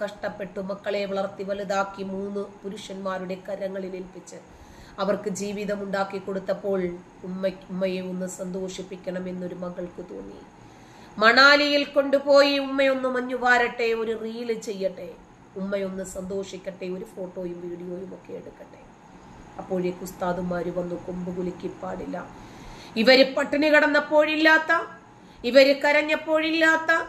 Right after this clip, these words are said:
ഇവർ ഒറ്റപ്പെട്ടപ്പോഴില്ലാത്ത, ഇവര്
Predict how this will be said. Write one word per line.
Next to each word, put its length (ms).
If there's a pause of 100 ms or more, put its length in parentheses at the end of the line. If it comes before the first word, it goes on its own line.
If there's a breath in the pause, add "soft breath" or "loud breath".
(400 loud breath)
ഇവർ 280
ഒറ്റപ്പെട്ടപ്പോഴില്ലാത്ത, 1400 (1080)
ഇവര് 260